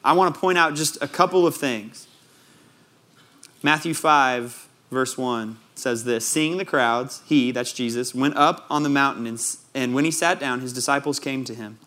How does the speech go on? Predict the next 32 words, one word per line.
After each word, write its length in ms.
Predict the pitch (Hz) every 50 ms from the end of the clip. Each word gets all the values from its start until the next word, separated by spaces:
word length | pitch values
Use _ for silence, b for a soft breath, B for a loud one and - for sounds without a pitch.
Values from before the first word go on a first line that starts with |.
| _ _ _ _ _ _ _ _ - - - -
and 80 | 139 131
he 100 | 110 120
opened 280 | 131 139 156 160 147
his 120 | 156 156 143
mouth 360 | 135 120 113 110 107 110 - b b b b b b b b b
and 140 | 127 117
taught 260 | - 123 117 113 107 -
them." 240 | 110 101 110 117 _ _ _ _ _ _ _ _ _ _ _ _ _ _ _ _ _ _ _ _ _ _ _ _ _ _ _ _ _ _ _ _ _ _ _ _ b b b b b b b _ _ _ _ _ _ _ _ _ _ _ _ _
Pretty 180 | _ - 143 127
straightforward. 600 | - - 143 127 127 - 135 120 110 104 110 - _ _ -
I 280 | - - - - - 131
wanna 120 | 131 131
point 260 | - - 151 143 143
out 180 | 135 131 - -
three 220 | - - 147 147
things. 260 | 143 147 139 127 123 127
We're 100 | 135 139
gonna 100 | 131 131
work 140 | 131 117
backwards. 720 | 117 131 127 123 - - 107 98 98 98 117 - - - - _ _ _ _ _ _ _ _ _ _ b b b b b b _ _
The 60 | -
first 260 | - - 165 165 165 165
thing 120 | 180 170
I 40 | 156
wanna 120 | 151 143
point 200 | 147 156 147 143
out 260 | 143 139 131 123 -
is 120 | 131 123 113
notice 260 | 147 156 170 170 -
what 120 | 175 156
Jesus 420 | - 147 151 143 135 135 127 - -
does. 680 | - 123 113 123 117 110 104 101 95 - - - -